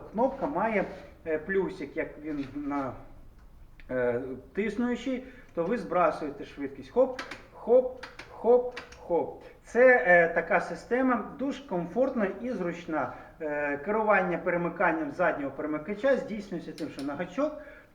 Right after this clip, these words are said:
чи на кнопочку. Підіймаємо чи опускаємо, е, саму перед-, е, сам перемикач. Це шифтер, е,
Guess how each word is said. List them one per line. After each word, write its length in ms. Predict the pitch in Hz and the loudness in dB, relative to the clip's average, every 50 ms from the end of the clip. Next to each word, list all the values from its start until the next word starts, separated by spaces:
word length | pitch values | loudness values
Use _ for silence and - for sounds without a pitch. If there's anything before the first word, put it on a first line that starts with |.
| - - | -10 -4
чи 100 | - 269 | -2 0
на 160 | 277 233 196 | 0 0 0
кнопочку. 640 | - - 160 156 - - 135 131 123 - - - 131 | -2 -2 -4 -2 -2 -4 -6 -8 -12 -14 -12 -12 -12
Підіймаємо 880 | 127 - - - 180 165 - 202 269 269 247 254 285 302 302 285 277 269 | -12 -12 -16 -16 -16 -10 -6 -4 -2 0 2 2 4 4 4 4 4 2
чи 360 | 254 262 - - 247 262 262 - | 2 -2 -4 -4 -2 -2 -2 -4
опускаємо, 800 | - 196 196 - 175 - - - 214 233 240 240 220 208 175 - - - - - - - | -8 -10 -10 -10 -12 -12 -4 -2 0 0 0 2 0 0 -2 -2 -8 -14 -18 -20 -18 -8
е, 360 | 175 170 170 160 156 156 147 139 | -6 -2 0 2 2 0 0 -2
саму 340 | - - 160 156 175 214 202 | -6 -6 -6 -4 -4 -4 -4
перед-, 360 | - 185 175 170 156 - - | -2 -2 -2 -2 -4 -6 -8
е, 180 | 160 156 147 147 147 - - | -8 -6 -6 -8 -10 -12 -16
сам 240 | - - 190 202 196 | -8 -4 -2 -2 0
перемикач. 600 | 190 165 156 156 139 - - 127 127 - - - - - | 0 -2 -2 -2 -4 -4 -4 -4 -4 -4 -8 -16 -18 -12
Це 320 | - 226 240 269 277 262 - - - - - - | 0 2 4 4 4 2 -2 -8 -12 -14 -18 -16
шифтер, 580 | - - - 240 240 202 - - - 147 139 - - - - - - - - - - - - - - _ - - - | -18 -6 -2 0 0 0 -2 -4 -6 -6 -6 -6 -8 -16 -20 -20 -20 -20 -20 -20 -20 -20 -20 -20 -20 _ -20 -8 -4
е, 460 | 139 139 131 131 131 127 120 - - | -2 2 2 4 4 2 0 -2 -6